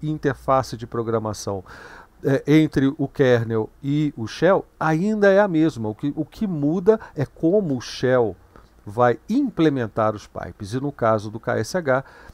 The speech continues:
implementa o último comando da pipeline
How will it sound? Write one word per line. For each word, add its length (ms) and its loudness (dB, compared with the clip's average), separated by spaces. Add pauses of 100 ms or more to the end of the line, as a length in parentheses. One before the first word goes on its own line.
(160)
implementa 840 0
o 60 -4
último 920 -4 (320)
comando 600 4
da 180 2
pipeline 760 2